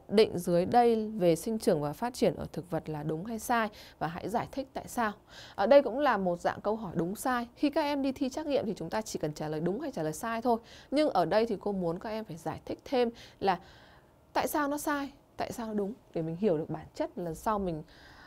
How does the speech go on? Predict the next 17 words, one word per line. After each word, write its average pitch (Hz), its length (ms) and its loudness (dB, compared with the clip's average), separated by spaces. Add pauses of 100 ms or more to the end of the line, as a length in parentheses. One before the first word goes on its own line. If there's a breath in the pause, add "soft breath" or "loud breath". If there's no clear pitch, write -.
(160 loud breath)
gặp 214 260 4
các 262 180 -4
câu 226 140 -2
hỏi 220 200 -8
tương 233 240 2
tự 220 240 2
thì 170 60 -6
mình 160 140 -8
cũng 147 100 -12
có - 80 -12
thể 175 120 -10
trả 165 120 -12
lời 156 160 -4
được. 160 200 2 (1300 loud breath)
Ý 269 140 0
thứ 311 140 2
nhất, 359 220 4